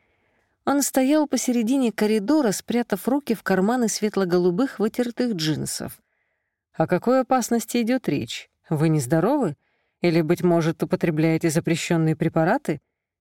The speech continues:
Есть что-то, о чём мне следует доложить отцу?" "Всё нормально". Кирилл Дмитриевич поправил очки и неуверенно двинулся по коридору. "Наверное, меня и правда ждут на собрании", —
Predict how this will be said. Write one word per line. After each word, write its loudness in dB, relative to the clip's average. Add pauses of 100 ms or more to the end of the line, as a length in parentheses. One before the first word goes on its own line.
(140)
Есть 0
что-то, 0
о 0
чём 0
мне 4
следует 0
доложить 0
отцу?" -6 (1400)
"Всё 0
нормально". 0 (460)
Кирилл 2
Дмитриевич 0
поправил 0
очки -2 (300)
и 2
неуверенно 2
двинулся 0
по -4
коридору. -2 (600)
"Наверное, 2
меня 2
и -4
правда 0
ждут -2
на 0
собрании", — -2